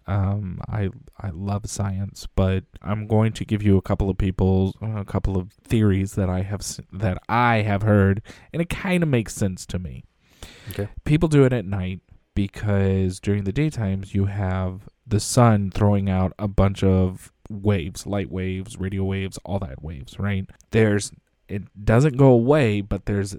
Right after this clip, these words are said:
Speaker 1: less of it at night to where you could possibly pick up those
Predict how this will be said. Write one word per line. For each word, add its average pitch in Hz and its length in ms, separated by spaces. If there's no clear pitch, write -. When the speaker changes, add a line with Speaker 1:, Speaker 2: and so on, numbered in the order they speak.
Speaker 1:
less 110 800
of 110 220
it 95 260
at 98 300
night 120 460
to 101 120
where 92 200
you 101 280
could - 280
possibly 147 1000
pick - 340
up 95 260
those 95 480